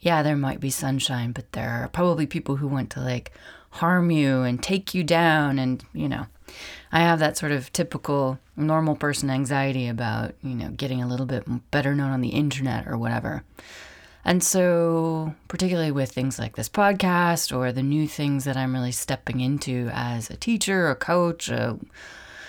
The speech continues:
I don't know, a channel, it's been something that my, my old nervous <laughs> system, my old comfort zone has said, "You can't go there. It's too scary. You don't know what's out there."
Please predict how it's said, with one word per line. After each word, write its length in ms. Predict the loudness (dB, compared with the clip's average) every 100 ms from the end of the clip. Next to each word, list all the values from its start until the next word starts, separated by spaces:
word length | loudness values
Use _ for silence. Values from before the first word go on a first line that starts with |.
| -18 -6
I 80 | 0
don't 120 | 4
know, 180 | 4 4
a 100 | 2
channel, 520 | 0 4 4 4 0 -4 -14 -20 _
it's 540 | 0 0 0 -4 -4 0
been 200 | 2 4
something 440 | 2 2 2 2
that 160 | 2 0
my, 440 | 0 0 0 -4 0
my 160 | 2
old 540 | 4 4 4 2 -2 0
nervous 340 | 0 2 0
<laughs> 100 | 0
system, 540 | 2 0 2 2 2 2
my 220 | 2 2
old 380 | 2 0 -2 -4
comfort 420 | -4 -4 -4 -6
zone 380 | -4 -4 -2 -4
has 200 | -4 -6
said, 360 | -6 -4 -4 -6 _
"You 320 | -6 0 0 0
can't 380 | 0 0 0
go 180 | 0 2
there. 240 | 2 2 0
It's 240 | -2 -4
too 140 | -4
scary. 480 | -6 -2 -2 0 -2
You 120 | -4
don't 220 | -2 -2 0
know 120 | 0
what's 220 | 0 0
out 240 | -2 -2
there." 280 | -4 -6 -6